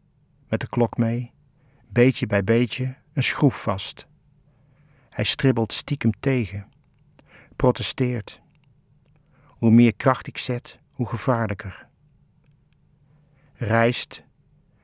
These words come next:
vissengeurlippen, een kuiltje met twee druppels dauw. Ze is nog steeds bezorgd. Herfstkleren worden iedere dag minder.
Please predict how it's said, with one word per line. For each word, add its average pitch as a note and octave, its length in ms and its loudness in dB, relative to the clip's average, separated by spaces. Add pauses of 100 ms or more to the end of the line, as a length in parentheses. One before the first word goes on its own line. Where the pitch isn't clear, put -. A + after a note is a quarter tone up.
(200)
vissengeurlippen, B2+ 1040 0 (720)
een - 160 -2
kuiltje C3+ 400 4
met G#2+ 140 -2
twee B2+ 280 0
druppels A#2 420 -4
dauw. F#2+ 420 -4 (720)
Ze - 180 -8
is - 140 -6
nog F#2+ 120 -6
steeds B2+ 340 -2
bezorgd. G#2+ 680 -6 (1700)
Herfstkleren C#3+ 920 0 (380)
worden G2+ 280 2
iedere B2 300 0
dag A#2+ 220 -4
minder. G2 500 -2